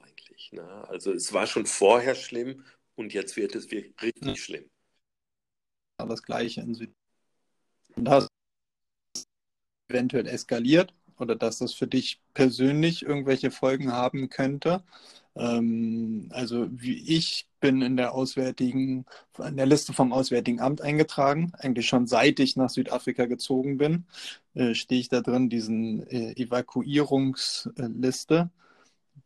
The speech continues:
Speaker 2: Hast du dich da auch eingetragen oder ist das für dich eine Option irgendwann oder zeitnah nach Deutschland? So
Speaker 1: Ja, es gibt sowas, es gibt sowas, äh, wie heißt das, Elephant List oder so,
Speaker 2: Genau,
Speaker 1: glaub ich,
Speaker 2: ja.
Speaker 1: ne? Das habe ich mal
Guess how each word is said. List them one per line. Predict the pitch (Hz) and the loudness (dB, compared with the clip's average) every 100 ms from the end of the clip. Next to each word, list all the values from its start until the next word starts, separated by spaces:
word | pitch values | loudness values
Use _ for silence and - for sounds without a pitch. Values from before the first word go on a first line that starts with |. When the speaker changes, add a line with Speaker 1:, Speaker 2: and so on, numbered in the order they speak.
| - | -8
Speaker 2:
Hast | 135 131 - | 0 2 2
du | |
dich | 127 - | 2 4
da | - | 6
auch | 156 - | 6 6
eingetragen | 170 175 180 - 220 175 | 2 4 2 4 4 6
oder | 135 123 | 4 4
ist | 117 131 | 2 0
das | 123 | -2
für | 127 | -2
dich | 117 113 | -2 0
eine | 123 | -2
Option | - - - 135 147 170 190 170 | -4 -8 -2 2 6 6 4 0
irgendwann | - 151 147 127 127 160 139 | 2 2 2 4 4 4 0
oder | 120 113 | 2 0
zeitnah | - 127 120 123 | 2 2 4 2
nach | 123 123 | -4 0
Deutschland? | 123 143 - 147 160 151 - | 6 6 6 0 -2 -4 -8
So | - | -2
Speaker 1:
Ja, | 127 127 - | 2 2 0
es | - | -8
gibt | - - _ | -12 -16 _
sowas, | 139 127 131 - _ - _ _ _ _ _ - _ _ _ _ - | 0 2 2 0 _ -20 _ _ _ _ _ -20 _ _ _ _ -16
es | 120 - | -14 -8
gibt | 131 135 | -8 -8
sowas, | - 135 123 123 123 - | -8 -4 0 0 -2 -2
äh, | 110 107 | 0 0
wie | 110 | -4
heißt | 113 120 123 | -6 -6 -8
das, | - | -12
Elephant | - 117 123 - 98 92 - | -6 -4 -4 -6 -6 -6 -10
List | 90 85 - 95 | -10 -10 -12 -12
oder | 85 82 | -10 -12
so, | - | -8
Speaker 2:
Genau, | - 127 | 0 0
Speaker 1:
glaub | 117 123 135 | 0 -2 -6
ich, | - 120 | -8 -6
Speaker 2:
ja. | 110 | -2
Speaker 1:
ne? | 120 107 107 | 0 -2 -2
Das | 92 - | -8 -12
habe | 98 90 | -16 -18
ich | - | -16
mal | 101 95 | -12 -12